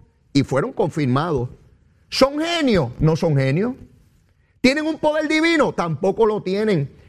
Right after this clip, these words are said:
Son como usted y como yo. Tienen que ir al baño por la mañana,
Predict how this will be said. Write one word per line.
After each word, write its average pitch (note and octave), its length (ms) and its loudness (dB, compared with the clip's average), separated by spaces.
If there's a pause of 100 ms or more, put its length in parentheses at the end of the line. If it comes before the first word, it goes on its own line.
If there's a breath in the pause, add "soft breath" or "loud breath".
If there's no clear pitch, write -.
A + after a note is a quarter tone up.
(100 soft breath)
Son D#4 280 2
como B3+ 260 2
usted B3 240 0
y - 20 -10
como A3+ 260 -2
yo. F#3 160 2
Tienen B3 240 2
que C4+ 120 0
ir C4 60 4
al A#3+ 100 0
baño A#3 280 0
por G#3+ 140 2
la G3+ 100 4
mañana, G#3+ 840 0